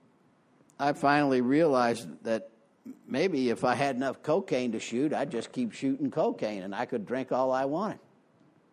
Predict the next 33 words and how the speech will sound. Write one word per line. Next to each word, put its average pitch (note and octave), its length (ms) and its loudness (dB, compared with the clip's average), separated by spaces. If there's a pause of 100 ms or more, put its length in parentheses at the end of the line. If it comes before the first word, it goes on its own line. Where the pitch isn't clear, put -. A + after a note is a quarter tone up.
and G2 120 -6
not A#2+ 200 -2
go C3+ 140 0
into C3+ 160 -2
blackout. B2+ 520 -4
That F#3+ 120 0
was E3 140 -2
my D3+ 180 0
great C3+ 280 -2
idea. B2 440 -6 (1700)
You - 60 -16
see F3 220 0
how D#3+ 180 2
good D#3 320 -2
my D#3+ 160 2
thinking - 400 -4
works? G3 320 -2 (1500)
My, C3+ 220 0 (120)
see - 160 -2
how G#3 100 2
good A3 320 2
my G3+ 220 2
authority A3 500 4
works A3 340 2
for F3 180 -2
me? A3 380 2 (1300)
And C#3+ 140 0
that F#3+ 180 2
sickness, A3+ 640 0
you E3 100 2
know, E3 200 6
it E3 120 2
just, F3+ 280 0